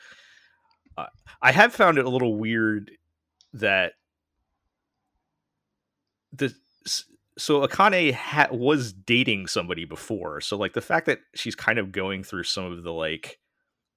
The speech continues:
you know, "What is love? Do I have a crush on him?" sort of feelings, I thought has been a bit weird.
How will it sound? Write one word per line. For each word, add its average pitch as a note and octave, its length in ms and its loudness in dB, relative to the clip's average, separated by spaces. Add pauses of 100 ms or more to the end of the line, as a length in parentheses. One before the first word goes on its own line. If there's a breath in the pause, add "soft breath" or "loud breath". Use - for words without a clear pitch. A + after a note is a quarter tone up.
(840)
you E2 60 -16
know, C2+ 120 -14
"What D2+ 240 -8
is A2 120 -4
love? G2+ 440 0
Do D#2 120 -10
I E2 100 -2
have A#2 120 -4
a A#2+ 60 -2
crush G2+ 300 -2
on D3 100 4
him?" E3 220 -2
sort D#3 200 -2
of D#3 80 -4
feelings, D#3+ 460 -2
I A#2 140 2
thought - 240 0
has A#2+ 100 -8
been B2+ 160 -2
a A#2+ 40 -6
bit B2 160 -4
weird. C3+ 440 -4